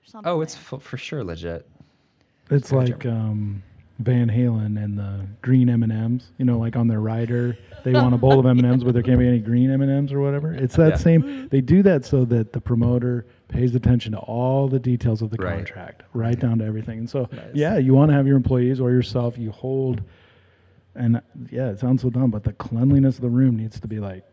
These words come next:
Speaker 3: immaculate, perfect every single time, you know, boom, boom, boom, so.
Speaker 2: And I'd be remiss if I didn't point out that our, our employees sometimes are elevating the game themselves or saying, "We should be sanitizing this," or what have you, beyond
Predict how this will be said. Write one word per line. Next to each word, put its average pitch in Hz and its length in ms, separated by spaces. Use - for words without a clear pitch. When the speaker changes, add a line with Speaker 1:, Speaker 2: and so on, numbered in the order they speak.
Speaker 3:
immaculate, 113 560
perfect 104 440
every 117 220
single 110 260
time, 107 540
you 127 100
know, 98 240
boom, 131 160
boom, 117 200
boom, 107 400
so. - 160
Speaker 2:
And 104 160
I'd 123 140
be 117 140
remiss 98 340
if 95 100
I 92 80
didn't 87 180
point 90 200
out 80 140
that 76 280
our, - 300
our 101 160
employees 92 420
sometimes 87 500
are 78 440
elevating 92 480
the 87 80
game 85 460
themselves 85 640
or 90 40
saying, 87 300
"We 87 120
should 85 200
be 85 240
sanitizing 82 680
this," 143 440
or 90 140
what 95 160
have 98 260
you, 87 460
beyond 95 480